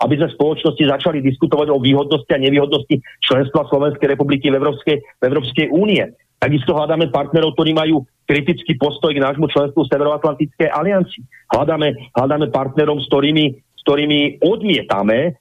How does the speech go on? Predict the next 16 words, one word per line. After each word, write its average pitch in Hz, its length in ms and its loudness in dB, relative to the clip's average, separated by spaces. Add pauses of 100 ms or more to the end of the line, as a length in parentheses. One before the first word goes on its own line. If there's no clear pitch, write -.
(120)
tú 139 160 2
jednostrannú 160 720 -2
zahraničnú 151 560 -2
politiku 143 560 0
aj 131 160 0
súčasnej 160 520 0
vlády, 120 520 0
e, 202 40 -4 (880)
vo 139 400 0
vzťahu 185 340 0 (380)
k - 20 4 (380)
Ruskej 190 320 0
federácii 190 640 -2
a 120 160 -2
podobne. 131 480 -2
Čiže, 143 400 0